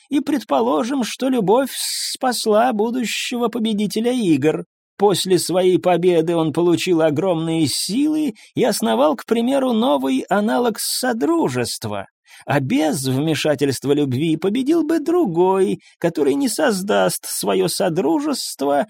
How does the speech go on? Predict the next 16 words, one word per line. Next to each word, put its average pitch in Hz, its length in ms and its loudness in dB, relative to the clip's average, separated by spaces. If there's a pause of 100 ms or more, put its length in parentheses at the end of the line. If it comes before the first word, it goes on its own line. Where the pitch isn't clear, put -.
(220)
или 214 220 0
сделает 214 460 0
что-то 214 320 -2
совсем 208 540 -2
другое. 214 760 0 (300)
Тогда 147 540 2
последствия 160 760 -2
будут 175 360 0
огромны, 160 920 0 (180)
и 175 120 2
влияние 175 580 4
данной 151 540 2
конкретной 151 680 0
любви 151 400 0
на 147 200 0
мир 269 340 0